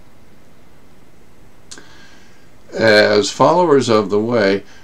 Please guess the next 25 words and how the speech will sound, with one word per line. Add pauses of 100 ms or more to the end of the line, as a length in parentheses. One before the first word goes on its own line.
(160)
turning
to
our
Abba,
trusting
him
and
acting
like
we,
uh,
we
love
him
means
seeing
Jesus
Christ (500)
in
the
faces
of
those
around
us